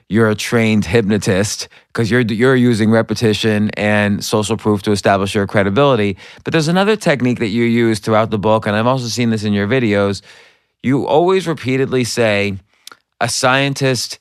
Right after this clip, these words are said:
if a scientist disagrees with me, listen to the scientist." Or when you did that video on blockchain, on Bitcoin and blockchain, you know, which I saw recently,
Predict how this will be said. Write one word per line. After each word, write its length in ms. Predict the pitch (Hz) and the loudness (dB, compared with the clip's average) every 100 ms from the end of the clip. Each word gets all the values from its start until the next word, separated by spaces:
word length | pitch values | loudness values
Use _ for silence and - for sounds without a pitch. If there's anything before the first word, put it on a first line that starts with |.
| - | -6
if 120 | 117 | -2
a 60 | 120 | 0
scientist 520 | 175 190 175 175 - | 0 0 0 -2 0
disagrees 560 | 143 127 104 127 101 | -2 -2 0 0 0
with 160 | 113 104 | -4 -4
me, 280 | 101 95 85 _ - | -2 -2 -4 _ 0
listen 300 | 123 120 131 | 0 2 0
to 100 | 127 | 2
the 100 | 110 | 2
scientist." 640 | 113 104 95 85 80 - - - | 2 0 0 -4 -6 -8 -14 -8
Or 100 | - 123 | 0 2
when 120 | 147 | 2
you 80 | 165 | 0
did 140 | 165 | 0
that 140 | 143 | 0
video 280 | 117 131 127 | 2 2 2
on 180 | 120 110 | 2 2
blockchain, 520 | 110 113 110 - 110 - | 0 0 -2 -6 -6 0
on 360 | 104 101 101 | 0 2 -2
Bitcoin 560 | 98 123 - 123 113 107 | -2 -2 0 2 2 2
and 100 | 101 | 0
blockchain, 720 | 113 110 - 110 101 98 101 | 2 0 -2 -4 -2 -2 -4
you 80 | 104 | -2
know, 80 | 98 | -2
which 140 | 101 | -2
I 60 | 104 | -4
saw 220 | 113 104 | -2 0
recently, 600 | 98 101 104 98 98 | 0 -4 -4 -2 -2